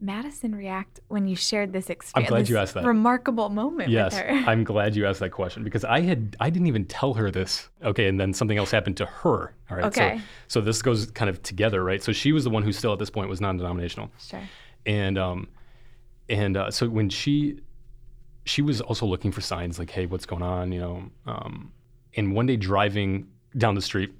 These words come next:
Speaker 2: windows up, in an area that was frequently driven through, um, she told me one day, she's like, "I was driving and I just had this, like, it was crazy, this, like, super abundant, you know, like, smell of, like, flowers. It was crazy."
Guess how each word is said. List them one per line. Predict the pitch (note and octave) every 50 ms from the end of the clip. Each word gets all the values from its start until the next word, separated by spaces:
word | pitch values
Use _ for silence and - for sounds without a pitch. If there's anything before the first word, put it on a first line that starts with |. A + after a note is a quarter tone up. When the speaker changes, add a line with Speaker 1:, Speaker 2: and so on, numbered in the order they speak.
| - -
Speaker 2:
windows | - G2+ G2 F#2+ F#2+ F#2
up, | F#2+ F#2+ G2+ - - - - - - - - - - - - _ - - - -
in | - A2
an | G#2+ G#2
area | G2+ G2+ G2+ G2+ G2
that | F#2 G2+ -
was | G2 F#2 - - - - _ -
frequently | - A#2 G2+ A2 G#2 F#2+ F#2+ F2+ F2 - - - - - A#2
driven | F#2+ G#2+ G2+ F#2+ G2+ F#2
through, | F#2 G2+ G#2 G2 F2+ G2+ - - - - - - - - - - - - -
um, | - G#2+ G2 F#2+ F2+ F2+ F#2 F#2+ G2 A2+ - - - - - - - - _ - - _ _ _ _ _ _ - - _
she | - - - B2 A#2 G#2+ G#2 - - - _ _ _
told | - - D3 E3+
me | E3+ B2
one | F#2+ G2 F#2+
day, | F#2+ G2
she's | - - G#2+ G2
like, | G2 - -
"I | B2
was | C3 -
driving | - G#2+ B2 D#3 B2 F#2+
and | F2+
I | F2+
just | A2 -
had | - D3 B2+
this, | G2 F2 -
like, | - - - - _ - -
it | G#2+
was | F#2+ -
crazy, | - - - F#3 F#3 - - G2 G#2 -
this, | G#2+ G#2 -
like, | A2 E2+ -
super | - - - - - F#3+ E3+ - D3+ C3 A#2+ F#2 - - - - - - - - -
abundant, | G2+ F#2 G2 F#2+ G#2 A#2+ B2 B2+ A#2+ A#2+ A#2+ A2+ A2+ A#2 - - - - - - - - - _ -
you | - G#2
know, | G#2 G2 F#2+
like, | F#2 F#2 F#2+ - - - - _ _ - _ - - -
smell | - - - - B2 A2 A2+ C3 B2+
of, | A#2 G2 G#2+
like, | G2+ F#2+ -
flowers. | - - - - - - - G#3+ F3 B2 - - - -
It | C3
was | B2 A2+ A3+
crazy." | - - - - G3 A3+ - - - -